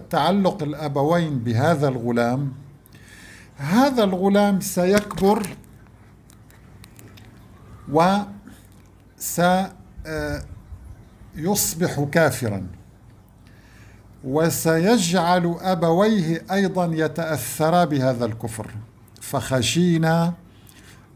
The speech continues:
أن يرهقهما، أي الأبوين،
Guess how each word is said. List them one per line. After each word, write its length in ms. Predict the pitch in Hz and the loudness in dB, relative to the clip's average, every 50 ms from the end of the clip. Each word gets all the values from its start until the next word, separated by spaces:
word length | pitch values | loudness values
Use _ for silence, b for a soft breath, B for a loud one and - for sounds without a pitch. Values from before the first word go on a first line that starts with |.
| - - | -10 -6
أن 260 | 180 170 160 143 135 | -4 -4 -2 -2 0
يرهقهما، 1400 | 131 127 127 127 127 120 117 113 - - 165 190 196 185 - 143 - 110 113 120 131 139 139 139 143 151 - - | 0 0 2 0 0 0 0 -2 0 0 0 0 0 0 0 0 0 2 0 0 0 0 0 0 0 -2 -4 -4
أي 120 | 156 147 | -2 -2
الأبوين، 720 | 131 120 127 131 117 110 120 120 127 131 139 156 165 170 | -2 -2 -4 -6 -4 -2 -2 -2 0 -2 -2 -2 -2 -4